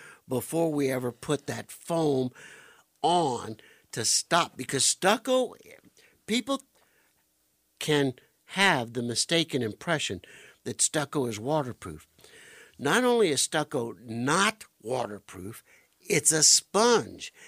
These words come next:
It soaks water up. Your exterior wall is going to have moisture behind the stucco that has to be dealt with some way.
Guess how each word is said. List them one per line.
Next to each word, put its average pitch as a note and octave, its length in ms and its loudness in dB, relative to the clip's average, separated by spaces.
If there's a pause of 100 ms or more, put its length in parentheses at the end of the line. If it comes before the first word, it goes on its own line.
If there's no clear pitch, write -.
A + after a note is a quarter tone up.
(140)
It - 240 -2
soaks - 680 4 (200)
water C#3 640 -2
up. G#3 420 -2 (500)
Your C#3+ 320 0
exterior F3+ 800 0
wall D#3 560 -2 (400)
is G3 500 6
going F#3+ 460 2
to F#3+ 80 0
have C#3 580 -2 (380)
moisture C#3 760 2 (340)
behind F#3+ 580 -2
the G3+ 60 0
stucco A2 640 -4 (340)
that A2 160 -8
has A3 360 -4
to F3+ 120 -6
be F3 140 -4
dealt F#3 400 2
with A2 280 -6 (160)
some E3 540 2
way. E3+ 380 2